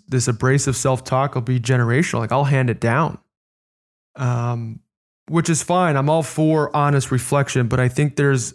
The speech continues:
a huge disparity between honest reflection and you're berating yourself for months or years after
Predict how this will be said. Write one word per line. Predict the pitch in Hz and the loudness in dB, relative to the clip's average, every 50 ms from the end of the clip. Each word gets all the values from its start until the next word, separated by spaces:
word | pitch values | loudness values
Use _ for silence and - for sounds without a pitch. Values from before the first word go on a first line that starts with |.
| - - | -8 -4
a | 131 123 | -4 -4
huge | - - - - - - 196 202 208 202 196 190 156 139 135 | -4 -4 -8 -8 -2 2 4 6 6 6 6 4 4 2 0
disparity | 139 151 135 - - - 147 143 143 139 135 | 0 0 0 0 0 0 2 2 4 2 2
between | 131 120 - - - 139 131 131 127 123 113 - _ _ _ _ _ _ _ _ _ _ _ | 0 -2 -4 -4 -2 0 0 0 0 -2 -4 -6 _ _ _ _ _ _ _ _ _ _ _
honest | 143 147 156 170 180 165 - | 0 2 2 2 2 0 0
reflection | 151 143 123 - 143 147 147 139 - 208 208 208 214 220 208 - _ _ _ _ _ _ _ _ _ _ _ _ _ - | 0 -2 0 0 0 0 0 0 0 0 0 0 0 -2 -6 -12 _ _ _ _ _ _ _ _ _ _ _ _ _ -2
and | - 127 | 0 2
you're | 131 156 175 156 120 - - _ _ _ _ | 4 4 2 0 -2 -6 -16 _ _ _ _
berating | - 143 135 123 123 127 135 123 123 117 101 - - _ _ _ _ - | 0 0 2 2 2 2 2 2 0 -2 -2 -4 -8 _ _ _ _ -4
yourself | - 127 123 - - 127 120 117 104 104 | 0 0 0 0 2 2 2 2 0 -2
for | - - 131 123 123 120 | -4 -2 0 0 0 2
months | 123 131 135 135 135 120 - | 2 0 0 0 0 -2 -2
or | 127 117 | -2 -2
years | 113 117 117 131 139 143 139 139 120 120 | -2 -2 0 0 2 2 2 0 0 0
after | 123 117 113 - - 123 110 98 110 120 | -2 -2 -2 -2 -2 -2 -2 -2 -4 -8